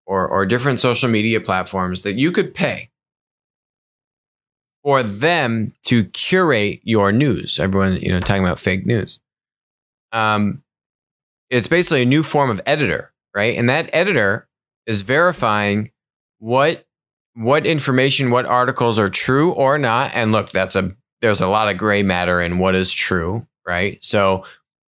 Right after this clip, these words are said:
there's some bias and some opinion that naturally goes into that decision, and that's fine. But if you were able to choose from a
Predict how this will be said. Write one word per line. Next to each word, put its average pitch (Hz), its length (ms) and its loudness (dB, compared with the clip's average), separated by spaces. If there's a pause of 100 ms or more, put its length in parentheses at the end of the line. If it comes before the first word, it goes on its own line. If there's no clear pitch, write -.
there's 117 180 0
some 113 180 0
bias 113 440 0
and 98 100 2
some 104 160 2
opinion 107 520 2
that 92 100 2
naturally 104 540 0
goes 95 260 2
into 101 220 0
that 92 200 0
decision, 170 460 2
and 147 100 2
that's 147 240 0
fine. 156 560 0 (480)
But 139 100 0
if 135 120 2
you 180 140 2
were 170 100 4
able 156 220 2
to 123 80 0
choose 180 540 2
from 131 220 2
a 117 240 0